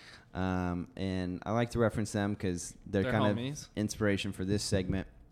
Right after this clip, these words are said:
Speaker 1: And they're also three Christian dads, um,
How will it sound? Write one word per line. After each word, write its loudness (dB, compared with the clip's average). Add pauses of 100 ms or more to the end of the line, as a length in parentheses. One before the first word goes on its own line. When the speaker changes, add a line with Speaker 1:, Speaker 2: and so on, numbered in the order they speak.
(580)
Speaker 1:
And 2
they're 4
also 2
three 2
Christian 0
dads, 0 (600)
um, 0